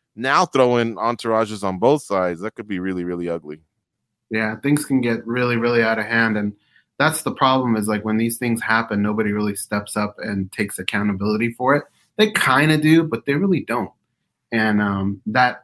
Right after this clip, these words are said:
Speaker 2: only feeds into this, right? Like, if you're gonna sit there and say, "What do you want from me? They're fighters." Well, then,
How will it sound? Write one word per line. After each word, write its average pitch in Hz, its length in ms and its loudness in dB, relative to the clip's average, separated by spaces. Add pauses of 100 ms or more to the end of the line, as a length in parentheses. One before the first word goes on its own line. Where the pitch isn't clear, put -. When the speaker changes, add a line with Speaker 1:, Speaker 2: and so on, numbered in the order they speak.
Speaker 2:
only 117 280 0
feeds 113 360 -4
into 107 240 -2
this, - 300 -10
right? 101 200 -4
Like, 104 140 -8
if 107 80 -4
you're 127 100 2
gonna 156 180 4
sit 135 200 0
there 123 100 -2
and 117 120 0
say, 113 140 2
"What 117 100 4
do 117 60 4
you 117 60 4
want 110 160 2
from 110 140 -2
me? 113 120 2
They're 104 200 -6
fighters." 113 540 0 (540)
Well, 131 180 0
then, 117 340 2